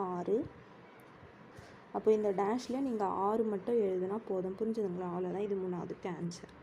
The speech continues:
அதுக்கப்புறம் பாருங்க, நாலாவது கொஸ்டின். முழுக்களான கழித்தல் பத்துக்கும் பத்துக்கும் இடையே உள்ள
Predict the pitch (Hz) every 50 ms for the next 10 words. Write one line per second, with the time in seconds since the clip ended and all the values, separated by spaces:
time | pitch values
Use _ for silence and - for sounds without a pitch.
0 | - - _ _ _ - 254 262 247 254 262 254 240 220 202 196 190 208 240 247
1 | 226 208 214 214 220 208 202 196 190 190 185 - 233 247 233 220 220 226 247 247
2 | - 269 247 247 233 214 202 196 226 - - 214 208 220 226 226 262 254 254 254
3 | - 214 196 190 - - 233 233 - - 240 254 247 - - 220 202 190 - -
4 | 240 233 - - 247 254 254 240 214 202 196 208 220 220 220 233 240 240 233 220
5 | 202